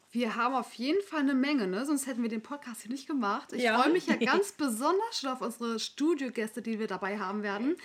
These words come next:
Speaker 1: Unter anderem sind da auch Künstler, Autoren, Social-Media-Experten, also das volle Programm.
Speaker 3: Mhm.
Speaker 2: Ja. Und auf Messen, Cons und anderen Events werden wir Interviews führen und Umfragen starten. Wir existieren also nicht nur in euren Kopfhörern, Earplugs,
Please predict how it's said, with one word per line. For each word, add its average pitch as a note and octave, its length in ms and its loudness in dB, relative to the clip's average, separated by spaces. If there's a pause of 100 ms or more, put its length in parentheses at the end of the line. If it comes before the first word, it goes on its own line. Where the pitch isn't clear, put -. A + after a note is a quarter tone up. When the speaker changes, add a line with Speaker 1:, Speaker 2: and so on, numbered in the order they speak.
(280)
Speaker 1:
Unter C4+ 260 4
anderem A#3 300 2
sind G#3+ 160 -6
da F#3 80 -2
auch - 140 -8
Künstler, D4+ 540 -2
Autoren, C4+ 800 -2 (220)
Social-Media-Experten, A#3 1040 -2
also A3 180 0
das A3 160 -4
volle B3+ 260 -2
Programm. G#3 580 0
Speaker 3:
Mhm. F#3+ 60 -2
Speaker 2:
Ja. F3+ 260 2 (300)
Und B3+ 140 0
auf C4 160 0
Messen, C#4+ 380 2 (100)
Cons E4+ 380 -2
und A#3 160 -4
anderen C#4 280 -2
Events G#3+ 460 -4
werden A3 260 0
wir G#3 140 0 (100)
Interviews C#4 520 -2
führen A#3+ 500 -6
und F#3+ 160 -12
Umfragen A#3+ 560 2
starten. A3 760 0 (300)
Wir G3+ 100 0
existieren B3+ 520 -6
also G#3+ 200 -4
nicht A3+ 400 -4
nur C4+ 140 -2
in B3 80 -2
euren G3+ 240 -4
Kopfhörern, A#3+ 760 -2 (100)
Earplugs, D4 760 0